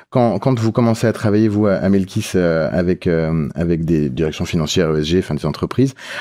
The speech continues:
euh, en général, justement, sur cette définition du cadre, vous, Mathieu, qu'est-ce que, qu'est-ce qui vous semble être, euh, le, le key success factor, euh,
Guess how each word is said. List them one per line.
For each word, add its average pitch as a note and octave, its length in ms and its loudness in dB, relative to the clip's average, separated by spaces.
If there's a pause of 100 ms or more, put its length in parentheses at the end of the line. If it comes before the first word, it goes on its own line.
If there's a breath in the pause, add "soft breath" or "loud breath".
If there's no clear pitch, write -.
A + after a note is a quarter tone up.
(220 loud breath)
euh, - 120 -10
en F#2+ 80 0
général, G#2+ 220 2
justement, A2 320 2
sur - 140 -2
cette F#2+ 180 0
définition A2 480 2
du F#2 160 0
cadre, G#2+ 440 2 (100)
vous, F#2 180 -2
Mathieu, G#2+ 300 0
qu'est-ce G#2+ 200 -2
que, G#2 240 0 (360 loud breath)
qu'est-ce A2 160 -2
qui A2+ 180 0
vous G2 160 0
semble A2+ 320 2
être, - 220 -2
euh, F2+ 100 2
le, F2 220 4
le E2 100 2
key - 220 -4
success - 360 -4
factor, G2 600 0
euh, D#2 180 -4